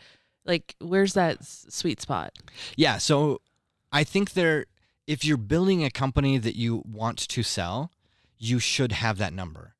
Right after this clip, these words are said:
Speaker 1: Yep.
Speaker 2: And, um, there's a really good book out there called Built to Sell.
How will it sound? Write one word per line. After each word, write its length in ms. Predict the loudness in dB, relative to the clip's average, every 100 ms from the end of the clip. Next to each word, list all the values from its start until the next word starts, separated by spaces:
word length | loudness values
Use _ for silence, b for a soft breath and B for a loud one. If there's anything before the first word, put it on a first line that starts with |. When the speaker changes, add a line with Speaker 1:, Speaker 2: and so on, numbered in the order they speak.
| -14
Speaker 1:
Yep. 260 | -8 -6 -2
Speaker 2:
And, 300 | 0 0 -2 _ _ _ -2
um, 480 | 2 4 2 0
there's 220 | 0 2 2
a 60 |
really 260 | 2 2 2
good 240 | 0 -4
book 260 | -2 -2 0
out 140 | -4
there 160 | -4 -8
called 340 | -2 -4 -4
Built 220 | -8 -8 -8
to 220 | -8 -8
Sell. 420 | -4 -4 -4